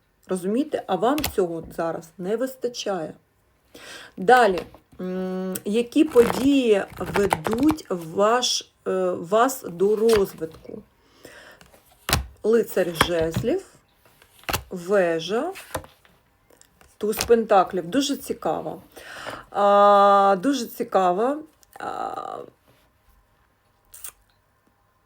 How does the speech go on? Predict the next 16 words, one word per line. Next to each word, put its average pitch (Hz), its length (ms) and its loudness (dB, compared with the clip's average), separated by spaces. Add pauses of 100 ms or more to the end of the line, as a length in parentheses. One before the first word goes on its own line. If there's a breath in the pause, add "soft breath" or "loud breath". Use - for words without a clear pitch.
(380)
ініціатива, 220 800 4 (1500)
різкі 220 580 2
зміни, 185 580 -2 (600)
залишення 226 680 2
того, 214 380 2
що 190 240 0
вже 180 560 0
взагалі 196 480 0
потрібно, 180 720 -4 (260)
а, - 500 -6
зруйнувати 185 800 0
остаточно. 180 800 -2 (600 loud breath)
І 294 100 6
по 247 140 6
тузу 220 320 0
пентаклів 208 560 -2